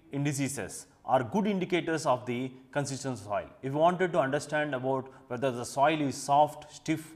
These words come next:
or medium stiff or very stiff or hard, you are required to know the liquidity and consistency indices, indices of the soil. So, if you know the liquidity and consistency indices of soil, uh, they are the good indicators of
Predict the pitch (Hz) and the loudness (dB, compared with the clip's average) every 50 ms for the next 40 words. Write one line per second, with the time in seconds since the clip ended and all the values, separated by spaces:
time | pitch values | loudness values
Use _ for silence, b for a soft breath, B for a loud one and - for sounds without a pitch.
0 | - - 120 127 127 123 120 117 127 135 135 143 139 135 135 - - 139 135 139 | -6 2 6 6 6 6 4 2 -2 0 2 0 0 0 -2 -4 -4 -4 -4 -4
1 | - B B B B B 110 98 95 113 131 147 143 - - - 139 135 135 - | -8 B B B B B -2 -2 -2 -2 -2 -2 -2 -2 -4 -4 -6 -6 -4 -2
2 | 123 104 95 - 131 139 127 104 90 90 - B B B B B B B - 151 | -4 -4 2 4 6 6 6 6 4 0 -8 B B B B B B B 4 4
3 | 156 151 143 117 165 196 202 196 - 151 143 143 139 139 139 139 139 B B B | 4 4 4 4 4 2 2 2 0 -2 0 2 2 2 2 0 -4 B B B
4 | - 120 120 135 139 139 180 185 170 170 147 160 170 170 170 170 B B B 127 | -4 -2 -2 -2 -2 0 0 0 0 0 -2 -2 -2 -2 -4 -6 B B B -2
5 | 135 135 127 135 127 - - 151 139 - 151 143 131 139 139 131 127 120 123 120 | -2 -2 0 -2 -4 -4 -4 -8 -8 -6 -4 -6 -4 -4 -4 -4 -4 -4 -6 -8
6 | 113 - - - 135 135 135 135 117 135 127 110 131 113 101 127 185 277 - - | -10 -10 -14 -10 -6 -2 -2 -2 0 -2 -4 -4 -4 -4 -4 -4 -8 -8 -10 -14
7 | - - - - 120 92 80 80 - b b b b b - 185 185 170 180 202 | -20 -18 -4 -2 -2 -2 -2 -4 -12 b b b b b 2 2 2 4 4 4
8 | 190 220 247 240 214 165 156 151 - 196 190 190 180 170 190 190 185 170 147 135 | 4 4 4 4 4 0 0 -2 -4 -4 -2 -2 -2 -2 -2 -2 -2 -2 -2 -2
9 | 139 139 143 151 - - 160 147 143 147 143 139 135 143 135 117 104 - 120 147 | -4 -4 -4 -8 -8 -8 -6 -4 -4 -4 -4 -6 -6 -6 -6 -8 -4 2 2 4
10 | 147 120 101 104 113 - B B B B B B 139 135 139 151 180 185 185 175 | 4 2 0 -4 -10 -12 B B B B B B 2 2 4 4 4 4 4 4
11 | 160 165 151 131 156 208 180 190 185 175 165 - 170 156 147 156 147 - 151 131 | 2 -2 -4 -2 -2 -2 0 0 0 -2 -2 -2 -2 0 0 -2 0 4 4 6
12 | 123 123 123 - - | 4 4 2 -6 -14